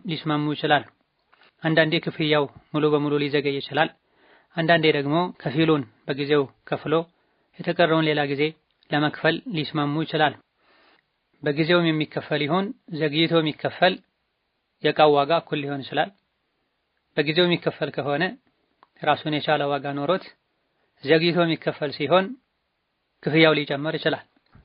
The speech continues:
በጊዜውም ቢከፈል ዘግይቶም ቢከፈል የእቃው ዋጋ ምንም ለውጥ ከሌለው አዘግይቶ መክፈሉ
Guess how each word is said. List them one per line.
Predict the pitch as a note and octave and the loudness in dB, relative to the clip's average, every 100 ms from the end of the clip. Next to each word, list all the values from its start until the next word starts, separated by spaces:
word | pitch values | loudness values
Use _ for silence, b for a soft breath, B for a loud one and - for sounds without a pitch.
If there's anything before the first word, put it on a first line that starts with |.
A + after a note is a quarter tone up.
| - | -2
በጊዜውም | D3+ D3+ D#3+ F3+ | 0 2 2 2
ቢከፈል | E3 - D3+ - F#3+ G3 _ - | 0 -2 -4 2 2 0 _ -10
ዘግይቶም | D3 D#3 D#3 F3+ F#3+ F3 | 0 0 2 0 0 0
ቢከፈል | D#3+ - D3 - G3 G#3+ _ _ _ _ _ _ - | -4 -4 -2 2 2 0 _ _ _ _ _ _ -2
የእቃው | D#3 E3 | 4 6
ዋጋ | E3 D#3+ D3+ | 6 6 4
ምንም | D3 F#3 | 2 2
ለውጥ | F3 D#3 | 2 0
ከሌለው | - C#3+ C#3+ F3 A3 - E3+ | -4 -4 0 0 0 -6 -4
አዘግይቶ | D#3 F3+ F3+ F3 | 0 0 2 0
መክፈሉ | D#3+ - D3 | 0 -2 -4